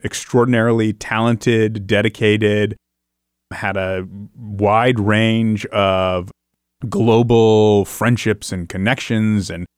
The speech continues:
you know, rose to positions of prominence, you know, wrote dozens of books, was an exceptional person in many regards. And so any biography often attempts to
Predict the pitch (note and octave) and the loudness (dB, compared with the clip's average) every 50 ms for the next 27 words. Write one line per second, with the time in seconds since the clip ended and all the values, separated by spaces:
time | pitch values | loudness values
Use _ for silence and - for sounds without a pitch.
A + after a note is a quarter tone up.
0 | _ _ - G2+ F#2+ F#2 F2 F2 F2 F#2+ G2 G#2 A2 A2 G#2+ G2+ - - - G2+ | _ _ -10 -8 -6 -4 -4 -4 -2 2 2 2 2 2 0 -2 -6 -6 -4 -4
1 | G2 F#2 - G#2 G2 A2+ G#2+ - B2 A2 G#2 A2 G#2+ G2+ _ - - - G2 G2+ | -4 -2 -4 -4 -4 -2 -2 0 0 -2 0 -2 -4 -6 _ -8 -4 -4 -2 0
2 | G#2+ A2 G#2 G#2 G#2+ G#2+ G#2 G2+ - - - _ _ _ _ _ _ _ _ _ | 0 2 2 2 2 0 0 -2 -6 -12 -16 _ _ _ _ _ _ _ _ _
3 | - F#2+ F2+ F2 F2+ F2+ F2+ G2 F#2+ G2 - - G2 G2 G#2 A2+ A#2 B2 B2 G#2 | -14 -12 -12 -12 -10 -4 -2 0 0 0 -2 -2 0 2 2 2 4 2 0 2
4 | A2 G#2+ F#2+ F#2+ G#2+ A2 A2+ A2+ A2+ G#2+ - - - - - - - _ _ _ | 0 -2 -4 -4 -2 2 2 2 2 0 -4 -12 -16 -16 -16 -18 -20 _ _ _
5 | _ _ _ - A2 A2 G#2 A2+ A2 G#2 - - - E3 E3 - - D3+ A#2+ - | _ _ _ -6 -4 -4 -2 -2 -2 -2 -2 -2 -2 -2 -2 -2 -2 -4 -2 0
6 | - C#3 B2 - - G#2+ G2+ G2 G2 G2 G2 F#2+ F#2+ F#2+ F2 - F2+ - F#2 F2 | 2 0 0 0 0 -2 -2 0 0 -2 -2 -2 -2 -4 -4 -6 -8 -8 -6 -8
7 | E2 E2 E2+ F2 E2+ G2 F2+ - - F#2 F2+ F2 _ _ _ _ - - D3 D3 | -6 -6 -8 -8 -8 -10 -10 -10 -8 -8 -8 -10 _ _ _ _ -2 0 2 2
8 | C#3+ B2+ B2 A#2 A2+ A2 G#2+ G#2+ G#2+ G#2 G2+ - - G#2+ F#2+ F#2 F2+ F2+ - _ | 4 4 4 4 4 4 4 2 2 0 -2 -4 -2 -4 -2 -2 -2 -4 -6 _
9 | _ _ _ _ _ - - B2+ A#2+ A#2 - - A#2+ A2 G#2 G#2 G#2 G2+ G2+ G2+ | _ _ _ _ _ -10 -4 -4 -4 -4 -2 -2 -2 0 0 0 0 0 -2 -2
10 | G#2 - _ _ _ - A2+ G#2 F#2+ - - - C3 A#2+ - - - - - - | -4 -6 _ _ _ -8 -6 -6 -6 -6 -4 -4 -4 -4 -4 -8 -14 -14 -12 -8
11 | - A2+ G#2 G2 G2 G2 G2 F#2+ F#2+ F#2 | -4 -2 -2 0 0 0 0 0 -2 -2